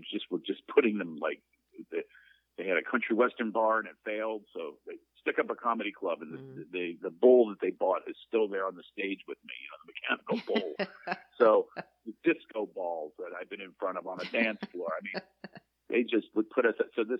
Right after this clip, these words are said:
Speaker 1: guy converts his garage into a comedy club. He
Speaker 2: Mm.
Speaker 1: painted the windows, painted the windows so it was dark in there, and he put the stage up. And it was just this dumpy place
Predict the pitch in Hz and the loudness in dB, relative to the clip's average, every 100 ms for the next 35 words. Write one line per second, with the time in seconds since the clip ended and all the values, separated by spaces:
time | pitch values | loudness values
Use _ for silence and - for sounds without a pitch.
0 | - 110 104 95 _ - 92 104 110 110 | 0 2 2 0 _ -20 -16 -10 -10 -8
1 | 101 - - 90 87 92 92 71 - - | -10 -8 -6 -6 -6 -6 -6 -8 -12 -14
2 | - - - _ _ 87 90 85 76 87 | -14 -14 -18 _ _ -14 -8 -8 -8 -8
3 | 85 82 - - - 185 202 - 107 110 | -6 -6 -8 -6 -6 -4 -4 -4 -2 -2
4 | - 92 87 92 82 65 62 65 - - | -4 -6 -6 -4 -4 -8 -10 -18 -20 -20
5 | _ _ _ _ _ _ _ - 107 117 | _ _ _ _ _ _ _ -6 0 0
6 | 110 95 90 85 78 73 - 78 73 80 | 0 -2 -2 2 2 0 -2 -4 -4 -2
7 | - 85 87 78 69 71 71 69 71 - | 2 4 4 -2 -8 -6 -4 -6 -10 -18
8 | - _ - - - - - - - 80 | -20 _ -18 -18 -8 -6 -6 -10 -6 -2
9 | 80 78 71 - - _ _ _ _ _ | -2 0 -2 -2 -6 _ _ _ _ _
10 | _ - 90 90 87 95 85 - 82 - | _ -6 -4 -4 -6 -8 -8 -6 -6 -8
11 | _ _ 90 104 107 107 92 - 90 | _ _ -4 -2 -2 -4 -2 4 6